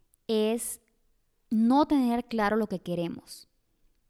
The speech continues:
Mientras no tengamos una idea de a dónde queremos llegar, se nos va a ser muy difícil identificar cuáles son los cambios que son necesarios, cuáles son los finales que hay que establecer.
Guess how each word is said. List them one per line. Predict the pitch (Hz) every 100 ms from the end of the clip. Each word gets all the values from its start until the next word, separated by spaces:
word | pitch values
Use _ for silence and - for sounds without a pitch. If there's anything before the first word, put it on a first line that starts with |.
| _ _
Mientras | 233 247 233 226
no | 254
tengamos | 285 381 339 285 285
una | 269
idea | 262 220 226 202 185 208 _ _ _ _ _ _ _
de | 190 220
a | 202
dónde | 185 254 285 240
queremos | 196 180 185 185
llegar, | 233 208 175 214 _ _ _ _ _ _ _ _ _
se | - 233
nos | 220
va | 196
a | 202
ser | 233
muy | 233 277
difícil | 262 - 214 220 208
identificar | 202 185 190 190 - 185 190 - _ _ _ _ _ _ _ _
cuáles | 247 240 302
son | 233 208
los | 220
cambios | 196 185 196
que | 180
son | 185
necesarios, | 175 170 165 - - - - _ _ _ _ _ _ _ -
cuáles | 220 233 254
son | 233
los | 208
finales | 196 185 175 175
que | 180
hay |
que | 180
establecer. | 180 - - - -